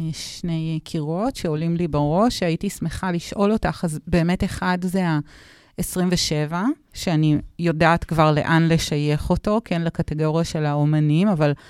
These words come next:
האם יש שם איזשהו מסר באמת, ש-, זאת אומרת, אני יודעת מה אומר הקיר הזה, גם למדנו בז-, בפרק הקודם, אה, והקיר השני שהייתי רוצה לשאול אותך, באמת על רצח רבין, שאם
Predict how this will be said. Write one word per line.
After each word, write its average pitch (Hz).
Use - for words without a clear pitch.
האם 196
יש 175
שם 175
איזשהו 156
מסר 143
באמת, 190
ש-, -
זאת -
אומרת, 156
אני 151
יודעת 147
מה 165
אומר 151
הקיר 233
הזה, 269
גם 170
למדנו 147
בז-, 147
בפרק 143
הקודם, 156
אה, 160
והקיר 151
השני 294
שהייתי 214
רוצה 185
לשאול 180
אותך, 190
באמת 165
על 202
רצח 165
רבין, 151
שאם 160